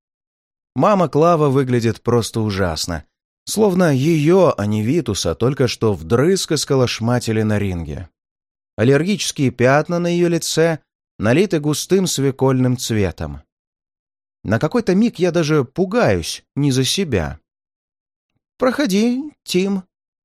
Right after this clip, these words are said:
Если уж влез в мышеловку такой конструкции, что не перешибает сразу пополам,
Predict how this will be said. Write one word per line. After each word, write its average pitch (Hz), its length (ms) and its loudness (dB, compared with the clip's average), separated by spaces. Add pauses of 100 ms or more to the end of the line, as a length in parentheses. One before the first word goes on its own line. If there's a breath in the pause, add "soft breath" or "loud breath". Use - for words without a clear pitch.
(1080)
Если 156 320 0
уж 95 160 -2
влез 127 320 0
в - 40 -8
мышеловку 170 480 0
такой 160 220 0
конструкции, 151 800 -2
что 127 460 2 (300)
не 147 140 0
перешибает 139 720 0
сразу 127 400 0
пополам, 123 520 0